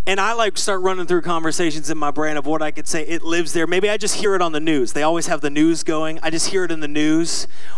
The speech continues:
Right now it's in my brain. Now I can't unhear it. Now I'm rehearsing responses. But I thought, like, what would change in that moment if I just began to pray?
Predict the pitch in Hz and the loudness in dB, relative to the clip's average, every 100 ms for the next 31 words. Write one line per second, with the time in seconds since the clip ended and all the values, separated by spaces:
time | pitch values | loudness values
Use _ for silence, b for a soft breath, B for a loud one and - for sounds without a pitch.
0 | B 156 165 156 160 156 170 151 147 139 | B 0 0 0 0 0 -2 0 0 0
1 | 147 147 147 147 143 147 147 143 165 147 | 0 0 -2 0 0 0 0 0 0 0
2 | 139 135 151 143 139 135 147 143 143 143 | 0 0 0 0 0 0 0 0 0 0
3 | - 147 135 143 139 - 147 143 131 151 | 0 0 0 0 0 0 0 0 0 0
4 | 143 - B B B B 196 196 269 269 | 0 0 B B B B 2 0 0 0
5 | 202 185 269 254 180 - 240 220 196 180 | 0 0 0 0 0 0 0 0 0 0
6 | 175 180 175 175 180 175 - 196 175 156 | 0 0 0 0 0 0 0 0 0 0
7 | - 180 165 120 | 0 0 0 0